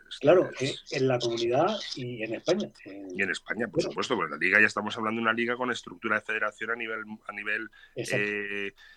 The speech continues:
Speaker 1: eh, ¿cómo se llama? El grupo en España y tal y cual. Sí, sí,
Speaker 2: Exacto.
Speaker 1: eso es lo
Speaker 2: Nosotros ju-, jugaríamos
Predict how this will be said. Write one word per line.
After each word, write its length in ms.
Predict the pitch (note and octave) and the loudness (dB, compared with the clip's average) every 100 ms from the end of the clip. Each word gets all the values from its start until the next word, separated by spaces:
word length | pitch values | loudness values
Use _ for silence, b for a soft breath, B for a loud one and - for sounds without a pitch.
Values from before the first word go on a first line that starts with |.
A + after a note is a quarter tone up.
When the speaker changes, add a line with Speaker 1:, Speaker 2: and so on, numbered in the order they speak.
| b _ | b _
Speaker 1:
eh, 220 | F2+ F#2 F2+ | -4 -4 -4
¿cómo 180 | F#2 G2 | -6 -8
se 140 | - | -6
llama? 400 | G2+ G2 F#2 F2+ | -4 -2 0 0
El 100 | F2+ F2+ | -2 -4
grupo 680 | G#2+ A2+ - A2+ G#2+ G#2+ | -2 -2 0 -2 -2 -2
en 160 | G#2 G2+ | -2 -2
España 540 | G2+ - C3+ C#3+ C3 | -6 -2 -2 0 -2
y 40 | A2 | -4
tal 200 | - G2 | -4 -6
y 60 | F2 | -6
cual. 180 | E2 - | -8 -10
Sí, 140 | - | -12
sí, 160 | - A#2+ | -10 -6
Speaker 2:
Exacto. 240 | - C3 | -6 -6
Speaker 1:
eso 120 | - | -4
es 40 | A#2 | -2
lo 60 | |
Speaker 2:
Nosotros 300 | B2+ C#3+ D#3 | 0 2 2
ju-, 300 | C#3 D#3+ D#3 - | 6 6 6 2
jugaríamos 840 | D#3 D3+ D3 E3 D#3+ D#3+ D#3+ - | 8 10 12 10 10 8 4 2